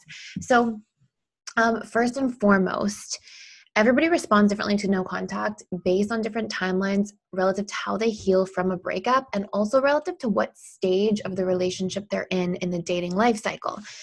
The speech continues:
And I often talk about on this channel how there are different stages to relationships. We have our dating stage, our honeymoon, our power struggle,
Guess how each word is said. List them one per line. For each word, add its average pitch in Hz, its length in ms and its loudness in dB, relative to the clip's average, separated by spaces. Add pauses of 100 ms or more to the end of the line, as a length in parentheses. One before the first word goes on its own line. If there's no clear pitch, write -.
(240)
And 202 80 2
I - 20 4
often 202 220 0
talk 208 240 0
about 202 120 4
on 196 100 0
this 185 120 -4
channel 247 240 2
how 196 140 2
there 190 120 4
are 190 60 6
different 190 320 -2
stages 180 460 -4
to - 100 -6
relationships. 208 760 0
We 196 60 -4
have 190 100 -4
our 180 100 -4
dating 233 420 2
stage, 214 500 2
our - 140 -8 (100)
honeymoon, 214 540 6
our - 160 -6
power 208 320 4
struggle, 202 500 0